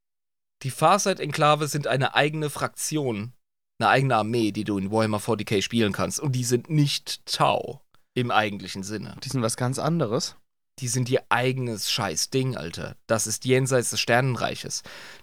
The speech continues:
Speaker 1: Die Farsight-Enklave, und das ist marketingmäßig mega geil, sind für Leute, die Tau geil finden, aber das höhere Wohl scheiße finden.
Speaker 2: Ah, interessant.
Speaker 1: Ja, das sind Rebellentau.
Speaker 2: Schon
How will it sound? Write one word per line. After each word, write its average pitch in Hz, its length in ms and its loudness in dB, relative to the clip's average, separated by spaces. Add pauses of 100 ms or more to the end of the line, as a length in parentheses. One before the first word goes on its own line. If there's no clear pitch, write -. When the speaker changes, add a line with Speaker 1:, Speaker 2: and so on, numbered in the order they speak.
Speaker 1:
Die 117 100 -4
Farsight-Enklave, 135 920 0
und 160 200 -4
das 110 140 0
ist - 360 -6
marketingmäßig 113 920 0 (160)
mega 110 680 2
geil, 76 420 -2 (680)
sind 170 320 2
für 151 320 2
Leute, 156 340 2
die 139 160 -4
Tau 170 320 2
geil 120 320 4
finden, 107 380 -8
aber 131 120 -2
das 120 200 -4
höhere 127 340 0
Wohl 139 220 0
scheiße 104 420 -2
finden. - 400 -12 (380)
Speaker 2:
Ah, 135 600 6
interessant. 117 600 -2 (1000)
Speaker 1:
Ja, 117 240 2
das 135 200 -2
sind 135 180 0
Rebellentau. 131 880 2 (1000)
Speaker 2:
Schon 165 320 -2